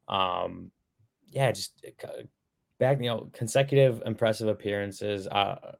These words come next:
as a starter, um, getting that length, getting guys out, limiting runs, and obviously you wanna see that continue.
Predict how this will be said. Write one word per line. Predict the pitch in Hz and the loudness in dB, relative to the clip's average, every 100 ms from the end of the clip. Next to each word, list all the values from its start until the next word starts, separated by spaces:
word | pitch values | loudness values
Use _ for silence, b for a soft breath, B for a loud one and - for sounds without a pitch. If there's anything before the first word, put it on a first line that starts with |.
| - | -14
as | - - 107 | -8 -2 0
a | 95 | 0
starter, | - 110 104 95 90 87 _ _ _ _ | 0 4 4 2 -2 -6 _ _ _ _
um, | 98 95 92 90 - | -2 0 0 -2 -2
getting | 104 98 | 0 2
that | 98 95 | 0 2
length, | 92 92 87 - | 2 0 -4 0
getting | 101 95 95 92 90 101 | 0 2 -2 -4 -4 0
guys | 95 90 | 2 2
out, | 92 90 87 90 - - | 2 2 2 0 -6 -8
limiting | 107 110 107 98 | -2 0 0 -2
runs, | 95 95 92 92 92 | 0 0 0 -4 -6
and | 92 90 90 92 | -4 -4 -6 -8
obviously | 101 98 95 98 | -2 -2 -2 -6
you | 95 | -4
wanna | 92 87 | -2 -4
see | - | -2
that | 95 87 | -2 -4
continue. | 92 - 120 104 98 | -6 -2 0 0 -2